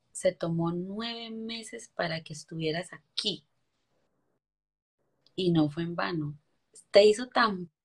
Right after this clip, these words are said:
perfecto, tan perfecta, que, eh, nunca permitas que nadie se atreva siquiera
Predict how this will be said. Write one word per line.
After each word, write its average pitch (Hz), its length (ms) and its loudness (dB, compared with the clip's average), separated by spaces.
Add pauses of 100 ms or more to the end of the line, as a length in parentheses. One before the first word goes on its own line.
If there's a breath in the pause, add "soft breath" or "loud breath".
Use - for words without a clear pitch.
(240)
perfecto, - 1120 0 (200)
tan 165 280 -2
perfecta, 165 920 -2 (480)
que, 175 220 4 (840)
eh, 170 340 -2 (1900)
nunca 208 800 4 (260)
permitas 180 760 4
que 165 340 -2
nadie 208 540 0 (500)
se - 180 4
atreva 180 540 2
siquiera 175 920 -4